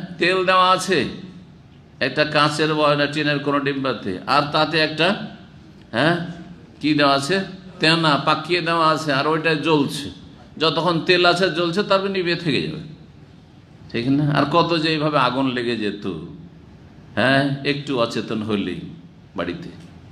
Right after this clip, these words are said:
আল্লাহ হেফাজত করেন, আল্লাহ শুকরিয়া আদায় করেন, আল্লাহ শুকরিয়া আদায় করেন। কত নিয়ামতে আছেন আপনারা,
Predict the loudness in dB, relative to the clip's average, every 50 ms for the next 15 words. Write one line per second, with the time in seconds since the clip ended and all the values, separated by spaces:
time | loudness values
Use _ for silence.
0 | -20 -12 -8 -4 0 0 2 2 0 0 -4 -6 -8 -8 -8 -10 -10 -10 -10 -10
1 | -10 -12 -10 -6 -4 -2 0 0 0 0 -2 -4 -2 -2 -4 -4 -4 -4 -6 -6
2 | -6 -8 -8 -8 -10 -12 -14 -16 -20 -20 -20 -20 -20 -20 -20 -14 -8 -4 -2 -2
3 | -2 -2 -2 -2 0 0 0 0 0 -2 -6 -6 -2 0 0 2 2 2 2 4
4 | 2 2 0 -2 -2 -4 -2 -2 -4 -4 -4 -6 -8 -8 -8 -10 -12 -12 -12 -14